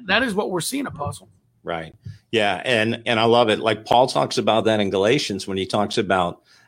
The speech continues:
Speaker 2: how Christ was, uh, revealed in him.
Speaker 1: Mm-hmm.
Speaker 2: And then, you know, and then he talks about how he was, he would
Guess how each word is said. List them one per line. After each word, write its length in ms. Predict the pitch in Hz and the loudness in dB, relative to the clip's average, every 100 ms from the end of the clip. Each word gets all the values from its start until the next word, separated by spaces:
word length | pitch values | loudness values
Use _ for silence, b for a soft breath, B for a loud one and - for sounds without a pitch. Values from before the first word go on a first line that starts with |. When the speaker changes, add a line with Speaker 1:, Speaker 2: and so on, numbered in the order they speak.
| - | -4
Speaker 2:
how 240 | 104 101 | 2 2
Christ 480 | 98 - 110 110 - | 2 2 2 2 0
was, 260 | 101 85 | 0 2
uh, 220 | 101 92 87 85 | 0 0 -2 -6
revealed 580 | 107 107 92 110 104 92 | -2 -2 2 4 4 2
in 220 | 107 143 | 2 2
him. 420 | 98 90 78 82 - | 2 0 -2 -8 -12
Speaker 1:
Mm-hmm. 300 | 170 - 160 | -12 -6 -2
Speaker 2:
And 100 | 104 | 2
then, 160 | 107 107 | 4 6
you 120 | 107 | 6
know, 160 | 104 104 | 6 4
and 180 | 110 | 4
then 80 | 113 | 4
he 120 | 127 | 4
talks 280 | 127 139 131 | 4 4 4
about 240 | - 120 107 | 2 2 2
how 440 | 110 107 104 85 | 4 4 4 0
he 440 | 95 - 95 110 | -4 -8 -4 0
was, 380 | 104 107 - - b b - | 2 2 0 -6 b b -2
he 160 | 107 | 0
would 280 | 104 95 - | 2 0 -4